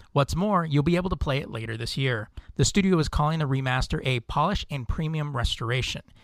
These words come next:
They said it will feature update models, animations, and cutscenes. Moreover, it will support widescreen resolution, and you'll be able to tweak the controls to your liking.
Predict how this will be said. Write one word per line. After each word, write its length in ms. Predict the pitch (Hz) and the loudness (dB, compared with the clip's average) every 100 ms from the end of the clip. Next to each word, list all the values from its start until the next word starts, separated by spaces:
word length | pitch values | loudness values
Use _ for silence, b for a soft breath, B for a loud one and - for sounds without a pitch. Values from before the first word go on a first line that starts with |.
| b b _ | b b _
They 140 | 151 | 2
said 200 | - 170 | 4 4
it 40 | 180 | 6
will 120 | 147 | 4
feature 340 | - 151 - 139 | 4 0 0 0
update 320 | 151 - 220 | 0 2 2
models, 400 | 208 139 139 139 - | 4 4 4 2 0
animations, 560 | 135 135 131 - 135 - | -2 0 -2 -4 -6 -4
and 180 | 135 131 | -6 -2
cutscenes. 540 | 165 160 - 123 117 | -4 -2 -4 -2 -2
Moreover, 680 | 135 180 214 135 135 131 135 | 2 4 4 4 4 2 -2
it 80 | 143 | -2
will 160 | 147 147 | -2 -2
support 480 | - 131 147 131 123 | -4 0 0 0 2
widescreen 580 | 131 170 - 202 190 | 0 0 -4 -6 -2
resolution, 640 | 190 151 147 127 120 139 131 - | 0 2 2 0 -2 -4 -6 -4
and 220 | 139 151 | -4 -2
you'll 100 | 147 | -2
be 160 | 147 | -2
able 160 | 131 139 | -2 -4
to 100 | 147 | -6
tweak 340 | - - 254 - | -4 -4 -4 -6
the 80 | |
controls 500 | - 233 180 139 135 - | -10 -6 -2 -2 -4 -4
to 100 | 143 | -4
your 160 | 151 | -4
liking. 480 | 147 156 - 120 | -2 -4 -6 -16